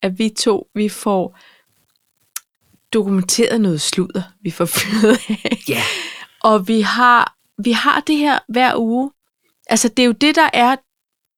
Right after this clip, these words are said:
Speaker 1: problemet også, når der er så langt mellem vores, øh, øh, bogpælsadresser.
Speaker 2: Ja.
Speaker 1: Så får vi ikke set hinanden rigtigt. Men det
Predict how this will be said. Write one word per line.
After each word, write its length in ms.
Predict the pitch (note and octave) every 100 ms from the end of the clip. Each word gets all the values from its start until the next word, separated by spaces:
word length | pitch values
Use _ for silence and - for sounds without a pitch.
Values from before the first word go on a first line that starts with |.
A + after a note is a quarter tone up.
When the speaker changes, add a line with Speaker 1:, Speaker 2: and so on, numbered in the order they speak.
| _
Speaker 1:
problemet 640 | A#3+ - C4+ E4+ D#4 C#4+ A3
også, 160 | A#3
når 100 | C4
der 80 | A#3+
er 60 | A#3
så 140 | B3
langt 280 | A#3 A#3 -
mellem 380 | A#3 A#3 A3+ A#3 -
vores, 460 | - G3+ F#3+ - - _ _ _ _ _ _ _ _ _
øh, 360 | E3 D#3 C3 D#3+ - _ _ _ _ - _ - -
øh, 120 | D3 - _ -
bogpælsadresser. 1160 | G3 - A3+ - - - - - - - - - _ _ _ -
Speaker 2:
Ja. 160 | - - - - _ _ _ _ _ _ -
Speaker 1:
Så 140 | -
får 160 | - C#4+
vi 80 |
ikke 140 | D4 -
set 320 | - D#4+ -
hinanden 460 | C4+ G3 - G#3 G3+ _ _ _ _ _ _ _ _ _
rigtigt. 460 | - - - - - _ _ _ _ _ _ _ _ _ _ -
Men 140 | A3+ -
det 100 | E4